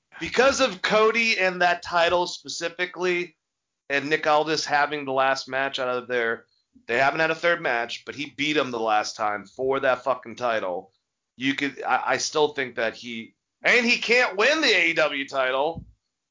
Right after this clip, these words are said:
but I would personally rather, like I said, and I keep on saying, someone like a Frank Kazarian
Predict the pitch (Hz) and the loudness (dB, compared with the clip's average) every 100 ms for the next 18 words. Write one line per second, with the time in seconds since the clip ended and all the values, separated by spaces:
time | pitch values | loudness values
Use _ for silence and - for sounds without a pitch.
0 | _ _ 117 127 127 117 - _ _ _ | _ _ 0 2 2 -2 -8 _ _ _
1 | _ - 156 226 202 175 - 180 160 160 | _ 0 2 4 2 -2 -2 0 0 -2
2 | 151 143 139 139 135 131 131 120 - 123 | 2 2 2 0 0 0 -2 -4 -4 -4
3 | 113 110 127 120 107 101 110 98 92 92 | -4 -6 -10 -8 -8 -6 -6 -6 -8 -12
4 | _ _ _ - - 131 131 127 - 135 | _ _ _ -10 -4 0 0 0 -2 -2
5 | 127 101 113 104 113 110 107 101 92 92 | -4 -4 -8 -2 2 2 2 -2 -4 -10